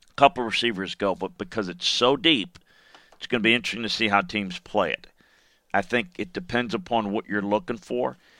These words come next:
I think if you've got a C D Lamb, a Jerry Jeudy, T Higgins, who's not even running, by the way, um, if you've got a good medical on Laviska Shenault, you've got guys right there that are definitely first-rounders.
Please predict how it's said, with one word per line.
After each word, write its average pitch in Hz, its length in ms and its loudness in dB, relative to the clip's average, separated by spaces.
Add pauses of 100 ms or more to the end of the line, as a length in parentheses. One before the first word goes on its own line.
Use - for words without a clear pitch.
(240)
I 101 100 6
think 113 380 -2
if - 180 -4
you've 95 160 0
got 107 360 12 (800)
a - 40 -8
C 135 260 0
D 123 160 0
Lamb, 113 380 4
a 107 60 4
Jerry 110 340 6
Jeudy, 110 500 4 (960)
T 160 200 6
Higgins, 131 400 4
who's 113 180 2
not 113 180 6
even 98 220 2
running, 107 300 2
by 82 140 -2
the 73 80 -8
way, 73 320 -8 (720)
um, 92 520 6 (100)
if 107 200 -4
you've 98 260 -2
got 123 220 12
a 123 40 4
good 110 220 4
medical 107 400 4
on 110 100 2
Laviska 104 440 -2
Shenault, 101 440 2
you've 113 200 -2
got 123 200 6
guys 107 400 6
right 101 240 4
there 95 340 2
that 95 200 -4
are 95 100 0
definitely 101 640 4
first-rounders. 90 800 -6